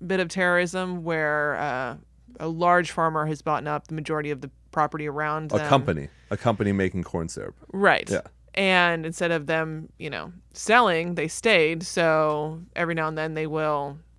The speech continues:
Speaker 1: destroy the o-, the water pumps that bring water into their
Speaker 2: And
Speaker 1: house.
Speaker 2: what we're skipping over a little bit is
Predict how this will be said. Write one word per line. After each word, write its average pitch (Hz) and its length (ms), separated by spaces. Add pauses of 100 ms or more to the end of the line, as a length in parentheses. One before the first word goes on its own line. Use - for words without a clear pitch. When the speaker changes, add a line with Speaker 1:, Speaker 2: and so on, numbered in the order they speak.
(140)
Speaker 1:
destroy 175 720
the 160 160
o-, 160 340
the 147 280
water 165 280
pumps 151 400
that 147 240
bring 165 180
water 151 300
into 143 200
their 131 300 (140)
Speaker 2:
And 139 240
Speaker 1:
house. 143 360 (300)
Speaker 2:
what 120 120
we're 113 100
skipping 123 400
over 107 220
a 101 60
little 104 260
bit 90 220
is 90 360